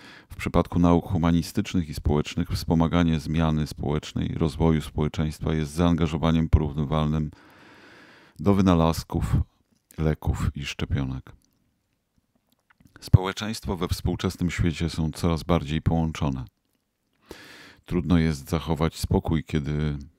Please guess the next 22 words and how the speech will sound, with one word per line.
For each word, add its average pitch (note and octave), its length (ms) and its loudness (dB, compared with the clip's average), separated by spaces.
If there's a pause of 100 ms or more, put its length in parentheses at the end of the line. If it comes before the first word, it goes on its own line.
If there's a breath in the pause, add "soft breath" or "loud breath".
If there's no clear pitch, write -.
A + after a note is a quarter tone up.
(100)
pokój E2+ 340 6
światowy D2 580 0 (100)
przestał D2+ 480 -4
być D2 280 -6
oczywistością. - 840 -8 (1080 loud breath)
Brak - 300 -4
paniki G2+ 480 4
nie D#2 160 2
oznacza E2 640 -2 (420)
udawania, D#2+ 720 0
że D2+ 180 -6
wszystko - 420 -6
będzie D#2 260 0
jak E2 140 -2
zwykle. F2 420 -2 (720)
Pandemia D#2 500 0
koronawirusa D2+ 880 -2 (480 loud breath)
wyrzuciła E2 680 2
świat D#2+ 340 -2
z - 100 -10
kolei D#2 340 0
przyzwyczajenia. D#2 840 -2